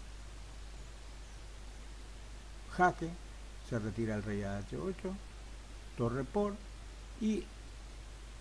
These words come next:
con torre jaque y la inevitable penetración de la dama al ataque final hacen que Matanovi decida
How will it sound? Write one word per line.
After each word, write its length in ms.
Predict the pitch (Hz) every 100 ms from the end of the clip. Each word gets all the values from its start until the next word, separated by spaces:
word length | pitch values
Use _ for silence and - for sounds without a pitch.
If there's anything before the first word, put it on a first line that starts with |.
| - - -
con 500 | 165 139 123 110 101 - - - - - -
torre 260 | 147 135 139
jaque 440 | 196 185 190 180 - - - - - - -
y 120 | 135
la 560 | 123 120 117 107 98 98 123
inevitable 520 | 123 123 123 131 131
penetración 680 | 127 123 123 120 127 123
de 100 | 127 120 110 104 98 92 101 - - 110
la 140 | 113
dama 540 | 113 120 127 113 107 107
al 100 | 107
ataque 440 | 110 117 110 117
final 360 | - 127 170 180 - - - - - - -
hacen 280 | 127 147
que 240 | 135 131 120
Matanovi 680 | 120 120 117 120 123 117 110
decida 640 | 110 110 - 117 117